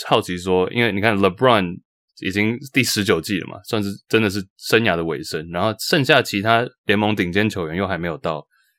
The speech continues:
K D Curry 的这个 level，或者这个至少生涯的这个点，已经打超过十年了嘛。所以说到底他们还需要什么可以让他们再更往前进？然后他们两个到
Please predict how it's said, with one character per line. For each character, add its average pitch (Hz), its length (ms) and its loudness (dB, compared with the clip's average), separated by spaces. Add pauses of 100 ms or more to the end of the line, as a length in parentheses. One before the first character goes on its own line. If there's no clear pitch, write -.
(160)
K 107 220 4
D 104 160 0
Curry 95 340 0
的 80 140 -6
这 - 120 -6
个 78 300 -6 (240)
level， 87 480 -4
或 110 100 2
者 101 60 0
这 104 100 2
个 87 280 -2 (480)
至 131 80 -4
少 104 100 4
生 120 180 4
涯 98 140 4
的 90 80 0
这 92 100 0
个 92 60 2
点， - 240 -4 (160)
已 - 80 -8
经 95 160 -2
打 98 140 2
超 101 160 0
过 107 100 4
十 - 260 -8
年 73 160 -10
了 - 60 -18
嘛。 - 140 -18 (500)
所 185 140 0
以 151 40 4
说 143 320 2 (360)
到 151 120 4
底 104 100 2
他 113 80 0
们 120 80 2
还 104 120 4
需 107 200 -2
要 113 160 6
什 - 100 -8
么 73 160 -10
可 - 140 -8
以 82 60 -4
让 95 180 0
他 95 80 -2
们 82 100 -8
再 87 200 -2
更 98 200 0
往 82 220 -6
前 - 260 -10
进？ - 160 -8 (120)
然 95 120 -2
后 98 60 -2
他 120 100 2
们 117 60 2
两 90 140 0
个 85 100 -4
到 101 180 2